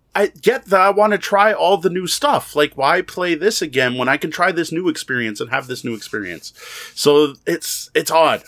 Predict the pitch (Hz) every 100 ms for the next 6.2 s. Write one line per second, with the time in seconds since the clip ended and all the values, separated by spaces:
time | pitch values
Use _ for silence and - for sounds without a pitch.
0 | - 127 156 165 143 143 - - 143 170
1 | - 196 - 185 165 156 135 107 87 _
2 | _ _ _ 160 165 208 175 170 214 208
3 | 190 185 165 196 185 - 156 143 180 208
4 | 160 156 196 185 185 175 156 156 - 147
5 | 143 127 143 143 143 127 131 117 123 147
6 | 113